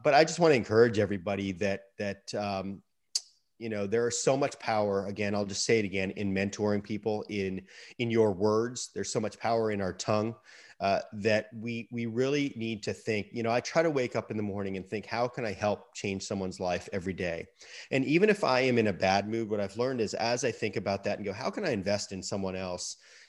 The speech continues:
And as I think about that, and, and there are times we all do, and I don't know why, maybe it's a dream that we have or a position we slept in, but we'll wake up in a bad mood. We'll wake up on the wrong side of bed.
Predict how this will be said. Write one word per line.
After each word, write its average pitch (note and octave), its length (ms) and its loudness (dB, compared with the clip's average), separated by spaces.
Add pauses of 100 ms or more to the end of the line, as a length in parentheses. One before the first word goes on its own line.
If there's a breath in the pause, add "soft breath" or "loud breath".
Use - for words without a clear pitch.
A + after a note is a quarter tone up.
(120)
And A#2+ 120 -2
as D#3 260 2
I D3 60 4
think C3+ 260 -2
about G#2 320 2
that, G#2+ 220 0
and, C3+ 200 -4
and D#3 140 0
there G3 80 0
are G3 60 -2
times - 320 -2
we A2 160 0
all A#2+ 220 8
do, G#2 200 2
and G2+ 100 2
I G2+ 60 2
don't A#2 260 0
know G2 120 -2
why, A2 400 4
maybe G#2 200 -6
it's G2+ 120 -12
a E2 40 -14
dream G#2+ 300 -8
that A2+ 120 -6
we G#2 80 -8
have A2+ 260 -2
or F2 60 -8
a - 40 -16
position A#2 460 -2
we A2+ 80 -2
slept B2 260 0
in, D3 100 0
but C3+ 120 -2
we'll C#3 160 -6
wake D#3 180 6
up D3+ 120 2
in B2 60 -4
a A#2 40 -4
bad A#2 240 0
mood. D3 180 -8
We'll F#2 80 -8
wake B2 200 -2
up A#2+ 80 -10
on C3 100 2
the B2 60 0
wrong A#2+ 180 0
side B2 180 0
of A2 80 -2
bed. C#3 240 4